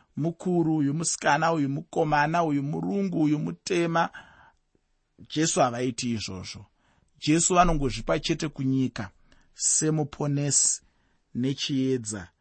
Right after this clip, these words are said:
chenyika yose. Kana ndichiti Jesu chiedza chenyika yose, ndinenge ndichirevei? Ndinenge ndichireva kuti kana nyika ichifanira kuva painofanira kunge iri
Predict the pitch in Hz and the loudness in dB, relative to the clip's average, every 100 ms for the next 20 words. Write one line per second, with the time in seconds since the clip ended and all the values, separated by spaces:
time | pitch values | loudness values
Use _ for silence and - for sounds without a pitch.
0 | _ _ _ - - 120 113 113 110 101 | _ _ _ -14 -6 -2 -2 -2 -4 -6
1 | 92 92 98 92 - - - - 226 220 | -4 -4 -6 -8 -20 -20 -10 0 4 4
2 | - - 180 123 139 208 208 - 165 - | 2 -4 -4 0 2 2 2 -2 -6 -10
3 | - 185 185 143 117 131 127 151 156 131 | -4 0 2 2 -4 -2 -2 -2 0 0
4 | 123 - 123 120 _ _ _ - 127 165 | 0 -2 -4 -6 _ _ _ -6 -2 -2
5 | 170 135 117 139 135 123 113 101 101 _ | -2 -4 -6 -4 -2 -2 -2 -6 -12 _
6 | _ - - _ - 175 269 349 214 - | _ -20 -20 _ -4 0 0 0 -2 0
7 | 214 220 220 214 - 180 165 _ - 208 | 2 4 4 4 -4 -6 -8 _ -4 0
8 | 202 208 208 208 214 202 180 220 - 233 | 2 4 2 2 2 2 0 -8 -2 0
9 | 233 247 233 - 233 208 202 214 190 185 | 2 0 0 -4 0 4 4 4 0 0
10 | 170 160 160 156 160 143 131 135 120 104 | 2 2 2 0 -2 0 0 0 -4 -8